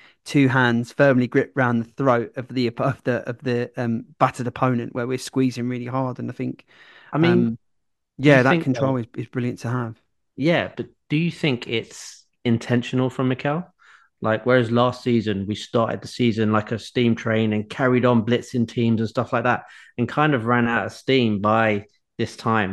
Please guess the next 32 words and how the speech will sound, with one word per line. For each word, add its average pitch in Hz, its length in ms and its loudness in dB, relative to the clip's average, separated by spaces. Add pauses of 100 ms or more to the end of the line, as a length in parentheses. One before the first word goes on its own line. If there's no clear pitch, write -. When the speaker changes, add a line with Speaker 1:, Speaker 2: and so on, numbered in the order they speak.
Speaker 1:
Yeah, 120 80 -10
Speaker 2:
February, 107 100 0 (300)
Speaker 1:
definitely. 113 120 -6 (280)
Speaker 2:
March. 113 440 0 (280)
Whereas 110 420 2 (160)
this 123 220 2
season, 113 320 0
he's 104 140 -2
recognised 113 580 0 (640)
y-, 135 180 -12
you 143 140 -4
can't 139 340 4
play 123 300 2
a 110 260 -4
hundred 123 320 0
miles 117 220 2
an 110 100 0
hour 113 220 2
for - 100 -8
the 104 80 -2
whole 113 180 2
season 104 520 -2
and 101 100 -4
expect - 440 -8
to 101 60 -6
last. 107 440 -2 (500)
And 113 140 -4
so 113 460 -2 (160)
we 113 160 -2
started 123 920 2
slower. 110 600 0 (440)
We, 117 100 6